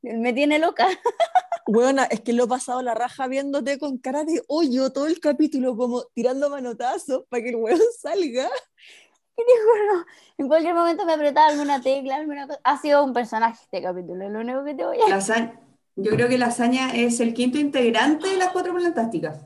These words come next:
Speaker 1: Es que
Speaker 3: Por
Speaker 1: francamente.
Speaker 3: lejos.
Speaker 2: La wea.
Speaker 1: <laughs> Y ahora se
Speaker 2: No,
Speaker 1: fue.
Speaker 2: la cagó.
Speaker 1: Sí que se acabó el capítulo y se fue.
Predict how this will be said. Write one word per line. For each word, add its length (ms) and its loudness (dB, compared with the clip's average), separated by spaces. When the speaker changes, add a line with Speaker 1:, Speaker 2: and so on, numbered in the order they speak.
Speaker 1:
Es 120 -8
que 120 -12
Speaker 3:
Por 40 -14
Speaker 1:
francamente. 400 -4
Speaker 3:
lejos. 80 -4
Speaker 2:
La 80 -2
wea. 520 -4
Speaker 1:
<laughs> 1120 -16
Y 100 -2
ahora 140 6
se 60 4
Speaker 2:
No, 80 4
Speaker 1:
fue. 80 8
Speaker 2:
la 120 4
cagó. 440 0
Speaker 1:
Sí 120 -4
que 100 -2
se 80 2
acabó 220 4
el 80 -2
capítulo 480 0
y 100 0
se 140 -8
fue. 140 -6